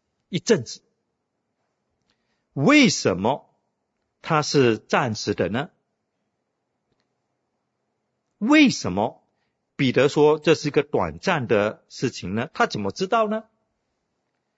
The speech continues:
或许你所面对的事情是一年半载，我不懂你会面对怎么样的试炼，但是或许是一年半载。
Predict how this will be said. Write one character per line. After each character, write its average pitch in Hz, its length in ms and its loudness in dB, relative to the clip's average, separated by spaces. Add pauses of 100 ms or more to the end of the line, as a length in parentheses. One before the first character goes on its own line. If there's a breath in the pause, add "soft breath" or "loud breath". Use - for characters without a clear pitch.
(220)
或 294 180 2
许 214 160 0
你 170 120 2
所 151 120 0
面 214 240 2
对 226 140 0
的 165 80 0
事 180 180 0
情 123 400 -4 (360)
是 220 200 -4
一 254 140 2
年 120 200 0
半 117 220 -4
载， - 320 -6 (960)
我 131 80 -4
不 131 120 -6
懂 123 140 -4
你 110 40 -4
会 123 120 0
面 123 160 -2
对 113 100 -8
怎 95 160 -4
么 92 60 -8
样 92 120 -6
的 85 80 -8
试 - 180 -12
炼， 87 180 -12 (720)
但 143 140 -4
是 135 60 -2
或 170 160 -2
许 104 120 -6
是 165 120 -14
一 226 280 0
年 98 240 -4
半 87 240 -8
载。 - 200 -16